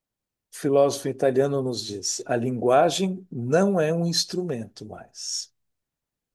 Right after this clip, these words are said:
Vejam bem, deixou de ter os seus aspectos funcionais. O que é a linguagem, então?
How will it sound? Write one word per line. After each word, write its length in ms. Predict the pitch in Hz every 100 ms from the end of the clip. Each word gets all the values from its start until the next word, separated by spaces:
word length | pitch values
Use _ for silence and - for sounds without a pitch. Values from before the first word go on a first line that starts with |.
| _ _ _ _ _ _ _
Vejam 340 | 113 117 123 127
bem, 280 | 107 98 - _ _ -
deixou 440 | 107 107 - 147
de 240 | 143 143 -
ter 200 | - 123
os 120 | 117
seus 200 | - 120
aspectos 580 | 110 - - 107 - -
funcionais. 800 | - 104 - 110 95 87 - - _ _ _
O 100 | 190
que 180 | 190 208
é 100 | 135
a 20 |
linguagem, 600 | 120 110 104 104 92 92
então? 320 | - 98 -